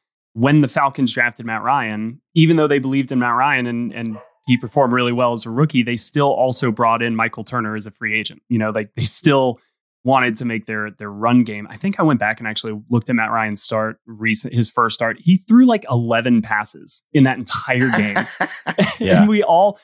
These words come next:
Speaker 1: we all remember his first touchdown pass being, like, a sixty-four yard touchdown to, to Michael Jenkins. But it's like,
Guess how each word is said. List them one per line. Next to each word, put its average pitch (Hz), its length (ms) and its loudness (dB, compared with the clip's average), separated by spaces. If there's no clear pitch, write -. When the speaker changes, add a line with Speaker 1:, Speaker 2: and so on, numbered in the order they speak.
Speaker 1:
we 160 120 4
all 190 160 2
remember 170 360 2
his 131 220 0
first 127 300 -2
touchdown 127 340 -2
pass 120 280 -6
being, 123 180 -6
like, 113 140 -4
a 107 60 -6
sixty-four 123 580 -2
yard 113 200 -2
touchdown 113 420 -4
to, 113 300 -6
to - 80 -14
Michael 120 220 -4
Jenkins. 131 400 -4
But 123 120 -8
it's 117 140 -8
like, 117 240 -2